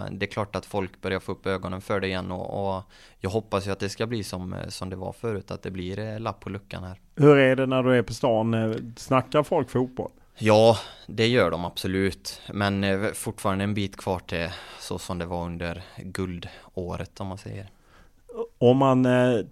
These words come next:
Speaker 2: tar, eh, rivalerna, vad, vad är det som gör Malmö F F så svåra?
Speaker 1: Dels så har de ju skaffat sig en, eh,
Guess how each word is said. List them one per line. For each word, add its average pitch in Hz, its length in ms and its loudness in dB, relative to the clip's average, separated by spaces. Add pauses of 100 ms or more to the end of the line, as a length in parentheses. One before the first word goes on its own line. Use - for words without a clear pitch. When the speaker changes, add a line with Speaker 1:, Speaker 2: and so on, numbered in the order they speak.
Speaker 2:
tar, 127 420 4
eh, 120 400 2
rivalerna, 120 800 4
vad, 123 380 4
vad 135 320 2
är 131 100 4
det 127 120 2
som 135 160 0
gör 127 280 4
Malmö 117 320 -2
F 131 240 -4
F 120 120 0
så 170 160 -6
svåra? - 500 -4 (1800)
Speaker 1:
Dels 90 480 -6
så 95 240 0
har 98 120 0
de 92 160 -2
ju 95 120 -4
skaffat - 420 -8
sig 92 120 -6
en, 92 160 -2
eh, 90 220 -4